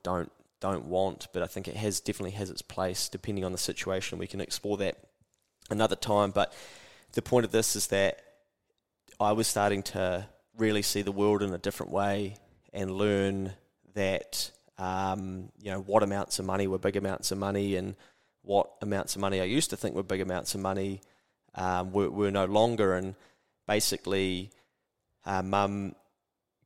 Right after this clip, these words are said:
got the, the life insurance was approved, and she was like, "Oh my God, like, this is such a huge amount of money."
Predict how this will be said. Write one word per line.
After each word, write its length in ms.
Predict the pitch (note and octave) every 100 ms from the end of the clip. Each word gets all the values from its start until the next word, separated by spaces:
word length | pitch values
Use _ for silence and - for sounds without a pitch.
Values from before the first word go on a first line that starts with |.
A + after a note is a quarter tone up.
| -
got 360 | A2 - - - _ _
the, 380 | F#2+ F2+ F2+ A1
the 360 | - F#2 F2+ -
life 220 | F2+ G#2+ A2
insurance 380 | - G2+ D2
was 100 | F#2
approved, 640 | F#2 - A#2 G#2+ G2 G2 -
and 360 | F#2+ G2 F#2 F#2
she 160 | -
was 180 | G2 F#2+
like, 200 | F2 E2+ -
"Oh 180 | G#2+ G#2+
my 220 | G#2 G2+ G#2
God, 320 | G2+ G2 G2
like, 220 | F#2+ F2+
this 200 | - G2+
is 140 | G2 F#2+
such 480 | - - G#2+ - G#2
a 180 | F#2
huge 440 | G#2 - A2+ A2 G2+
amount 220 | F#2+ G2+
of 60 | G2+
money." 440 | G2+ G#2 G2 G#2